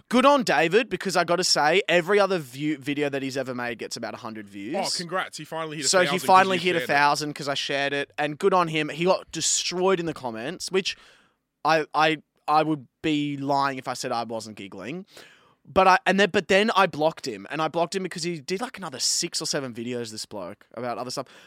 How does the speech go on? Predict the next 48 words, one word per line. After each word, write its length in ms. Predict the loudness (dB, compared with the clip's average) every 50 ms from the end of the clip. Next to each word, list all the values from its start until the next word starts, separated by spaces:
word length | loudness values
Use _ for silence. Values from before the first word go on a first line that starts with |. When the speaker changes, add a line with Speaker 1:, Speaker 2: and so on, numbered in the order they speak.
| _ _ 0
Speaker 1:
But 100 | 0 2
Speaker 2:
He 60 | 4
Speaker 1:
I 40 | 4 2
just 120 | 2 -2
Speaker 2:
stitched 100 | -2 -2
one 140 | -6 -4 -4
of 60 | -4
my 220 | -6 -4 -4 -6 -6
comments. 500 | -6 -10 -10 -10 -10 -14 -18 -18 -14 -6
He 80 | 2
Speaker 1:
Yeah, 80 | 4 4
he 40 | 4 4
Speaker 2:
replied 140 | 4 4
Speaker 1:
stitched 160 | 4 2 2 -2
Speaker 2:
to 60 | -2
one 80 | -4 -4
of 40 | -6
my 240 | -6 -6 -8 -8
comments. 680 | -10 -10 -14 -14 -14 -14 -16 -18 -18 -18 -20 -20 -20 -14 _ 0
Speaker 1:
But 100 | 4 6
I 100 | 6 6
just 160 | 4 0 -2
found 160 | -2 -2 0
it 60 | 0 0
so 220 | 2 4 2 2
bizarre. 340 | 2 0 0 2 2 2 2
This 160 | 0 -4 -8 -10
poor, 420 | -16 -8 -2 0 2 4 2 2 2
sad 600 | -2 -4 -2 -2 -2 0 2 2 2 0 0 -2
loser. 400 | -4 -4 -4 -4 -4 -4 -4 -4
I 200 | -2 0 0 0
don't 140 | 0 0
know 160 | 0 0 -2 0
what 260 | 2 2 0 0 0
sort 320 | -4 -4 -2 -2 0 0
of 440 | 0 -2 -2 -6 -8 -14 -20 -20 _ _ _ _ _ _ _ _ _ _
life 420 | -8 -2 2 2 2 2 2 -2 -6
he's 160 | -8 -6 -4
had 180 | -6 -6 -6
to 120 | -8 -10 -10
live 460 | -10 -8 -10 -10 -10 -10 -12 -14 -16
to 140 | -16 -16 -16
get 280 | -12 -10 -12 -12 _ -14
to 100 | -12 -10
that 200 | -10 -10 -10 _
point. 380 | -18 -16 -14 -14 -14 -14 -12
Speaker 2:
Awful 360 | -12 -12 -12 -12 -12 -16 -14 -14
one. 260 | -14 -14 -16 -18